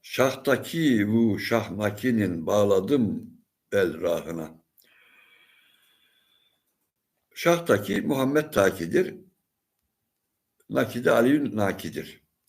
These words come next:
Ali Naki, Muhammed Taki. Taki'nin bir anlamı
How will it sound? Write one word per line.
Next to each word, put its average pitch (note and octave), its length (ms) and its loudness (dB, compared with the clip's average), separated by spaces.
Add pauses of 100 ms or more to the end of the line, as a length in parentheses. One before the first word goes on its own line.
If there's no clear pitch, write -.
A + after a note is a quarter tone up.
Ali G2+ 240 -2
Naki, F2 340 -4
Muhammed G#2+ 460 -2
Taki. - 420 -6 (1900)
Taki'nin C3+ 560 2
bir C3+ 80 6
anlamı G#2+ 680 0